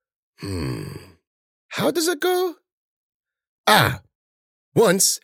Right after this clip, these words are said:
there was a dwarf, a naughty little dwarf, an evil dwarf, the naughtiest, evilest dwarf in all the land."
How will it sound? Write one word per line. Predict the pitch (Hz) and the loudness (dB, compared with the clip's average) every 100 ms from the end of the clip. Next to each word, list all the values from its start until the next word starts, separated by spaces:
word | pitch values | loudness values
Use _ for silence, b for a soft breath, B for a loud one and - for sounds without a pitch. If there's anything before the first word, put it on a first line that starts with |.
| b b | b b
there | - | -2
was | 92 78 | 0 0
a | 69 | -2
dwarf, | - - 104 - - - _ _ _ - | -4 -2 -2 -2 -12 -16 _ _ _ -12
a | 131 | -8
naughty | - 87 92 - 370 330 | -4 -2 0 0 0 0
little | - - | 0 -4
dwarf, | 67 - - - - _ _ _ | -6 -6 -8 -10 -16 _ _ _
an | 92 87 | -10 -8
evil | - 113 123 123 120 117 90 | -4 0 2 2 0 0 -2
dwarf, | 73 62 57 - - B B | -4 -4 -4 -6 -12 B B
the | 135 | 2
naughtiest, | 139 160 202 269 254 - | 4 4 4 2 2 0
evilest | 214 247 262 247 190 | 0 4 4 4 4
dwarf | 208 190 | 2 4
in | 165 139 | 0 2
all | 151 170 180 175 | 4 6 6 6
the | 180 | 6
land." | 160 135 107 90 | 6 4 2 -2